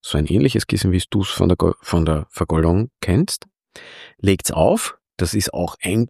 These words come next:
bestäubt manches Mal, also meistens bestäubt, damit man mit dem, mit, da muss man sagen, parallel geführtes Messer, bei uns nennt sich das Karren, dieses Messer schneidet dann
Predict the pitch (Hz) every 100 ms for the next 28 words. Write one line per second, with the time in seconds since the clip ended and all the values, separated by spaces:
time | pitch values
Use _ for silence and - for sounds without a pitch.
0 | - 92 - 82 90 - - 78 71 73
1 | - 80 82 - - 82 82 - 87 -
2 | - - 73 90 147 - - - - -
3 | _ - 87 101 - 104 107 95 - 80
4 | 78 - _ _ _ - 98 - 85 85
5 | 85 85 87 80 78 80 80 131 - -
6 | 110 - 90 - 73 71 - 131 160 95
7 | 92 87 87 - - - - - 82 90
8 | 139 233 _ _ _ _ _ - - -
9 | _ 98 87 85 80 80 95 - - 170
10 | - 80 78 95 151 - 110 127 139